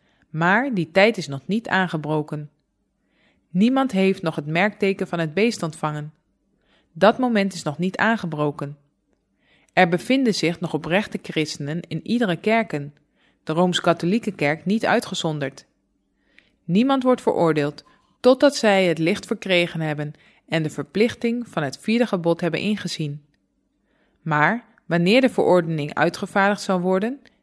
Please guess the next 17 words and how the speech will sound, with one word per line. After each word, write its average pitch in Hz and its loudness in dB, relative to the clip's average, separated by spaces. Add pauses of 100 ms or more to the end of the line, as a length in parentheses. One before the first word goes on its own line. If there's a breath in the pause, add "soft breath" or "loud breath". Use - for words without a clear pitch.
die 175 2
de 160 4
valse 220 4
Sabbat 151 0
zal - -4
opdringen, 214 -4 (520 soft breath)
en 180 2
de 170 4
luide 208 6
roep 175 2
van 156 -2
de 151 -2
derde 202 4
engel 147 -4
tegen 202 0
de 160 -2
aanbidding 151 -2